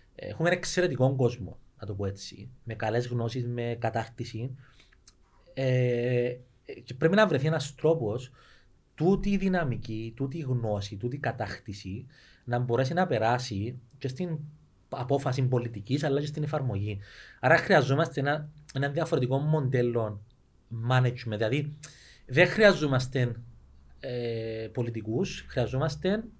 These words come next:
leaders και άτομα τα οποία να έχουν ικανότητες διοίκησης, managers. Ε, και από και κάτι, κάτι, έναν ανάλογο παράδειγμα, στην Ελλάδα, εάν δεις πώς ο Μητσοτάκης προσπάθησε να χτίσει,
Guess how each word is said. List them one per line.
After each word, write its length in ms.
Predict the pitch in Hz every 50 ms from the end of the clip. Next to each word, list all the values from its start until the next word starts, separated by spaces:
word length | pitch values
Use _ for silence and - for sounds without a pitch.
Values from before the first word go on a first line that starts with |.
| - - - - - - -
leaders 640 | 127 131 147 151 143 120 117 175 196 - - - - - - - - - - - - - - - - -
και 120 | - - 135
άτομα 220 | 139 165 170 180
τα 80 | 185 156
οποία 180 | 131 151 170
να 100 | 156 139
έχουν 420 | 139 139 - - 185 190 185 185 - - - 135 127
ικανότητες 580 | 120 123 123 117 120 135 156 156 180 170 143 123
διοίκησης, 560 | 131 135 131 131 - - - 98 - - - 123
managers. 560 | 127 135 135 120 131 - 95 - - - - - _ - - - - - - - - - - - -
Ε, 380 | - - 117 117 113 113 110 104 104 120 - - -
και 80 | - 151
από 120 | 139 151
και 60 | 180 185
κάτι, 200 | 196 196 196 196 185 - 160 151
κάτι, 180 | 156 165 185
έναν 220 | 175 170 190 202 196
ανάλογο 420 | 170 147 147 151 160 156 147 135
παράδειγμα, 360 | 123 117 110 107 110 110 113
στην 200 | - - - 127
Ελλάδα, 600 | 123 117 120 131 143 143 131 113 107 110 131 127 - - - - - - - _ -
εάν 300 | - 123 135 147 160 156
δεις 300 | 170 190 180 - - - - - - -
πώς 300 | - 165 175 170 - - -
ο 100 | 156 151
Μητσοτάκης 580 | 185 190 - - 143 123 131 135 135 - 175
προσπάθησε 440 | 151 139 120 - - - 131 131 175
να 180 | 165 156 139 120
χτίσει, 720 | - - - - - - 139 135 - - 110 98 98 -